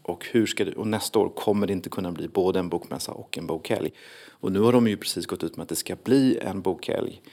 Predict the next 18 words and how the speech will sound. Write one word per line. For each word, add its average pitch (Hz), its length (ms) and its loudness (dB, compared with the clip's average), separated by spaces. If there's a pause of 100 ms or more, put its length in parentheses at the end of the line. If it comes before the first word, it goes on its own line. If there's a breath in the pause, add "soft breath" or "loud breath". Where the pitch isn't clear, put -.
(160 soft breath)
nästa - 340 -2
år, 110 200 -4
precis - 300 -6
då 90 200 -4 (240)
i - 80 -6
slutet - 360 0
av - 100 -2
augusti. - 480 -8
Och - 80 -4
det 110 120 0
känns, - 500 -4
eh, - 440 -4 (280)
sådär, - 540 0
om - 40 -8
jag 92 100 -8
ska - 120 -6
vara - 80 0
ärlig. - 180 -10